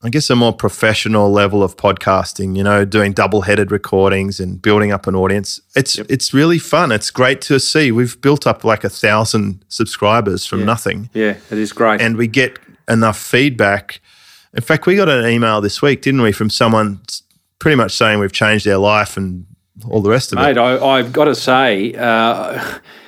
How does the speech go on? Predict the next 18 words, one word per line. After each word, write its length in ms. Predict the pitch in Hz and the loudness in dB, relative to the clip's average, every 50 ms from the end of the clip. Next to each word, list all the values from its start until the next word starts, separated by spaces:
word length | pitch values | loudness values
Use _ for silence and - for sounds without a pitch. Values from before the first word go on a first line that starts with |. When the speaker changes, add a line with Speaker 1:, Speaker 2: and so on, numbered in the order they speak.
| - _ _ _ | -20 _ _ _
Speaker 2:
<laughs> 640 | - 123 - - - - - - - 107 - - | -16 -14 -14 -14 -16 -18 -10 -6 -6 -4 -2 -2
it's 180 | 156 160 - 147 | -2 -2 0 2
amazing 400 | 139 135 135 135 135 123 131 131 | 2 4 4 2 2 2 0 0
some 200 | 127 131 120 113 | 0 0 0 0
of 60 | 110 104 | 0 0
those. 100 | 104 101 | 2 2
Speaker 1:
Number 220 | 135 143 143 135 | 2 2 2 2
one 320 | 135 127 131 131 127 127 117 | 2 2 2 2 0 0 0
Google 340 | 117 123 131 127 120 120 110 | 2 2 2 2 2 2 2
rankings 760 | 113 113 123 127 120 - 127 123 127 123 127 127 131 117 113 110 | 2 0 0 0 0 0 0 0 0 0 -2 -2 -4 -4 -4 -4
and, 260 | 98 98 98 95 95 | -4 -4 -6 -8 -8
Speaker 2:
Yeah. 140 | - 127 - | -6 -4 -4
Speaker 1:
uh, 280 | - - - - - - - - | -2 -2 -2 -4 -6 -8 -14 -12
and 180 | - 101 95 92 | -10 -10 -6 -2
people 260 | - 123 120 - 120 | 0 0 2 2 2
who 60 | 117 | 2
have 120 | 117 107 - | 2 2 0
had 320 | - 117 113 104 98 92 | 0 0 0 -2 -6 -12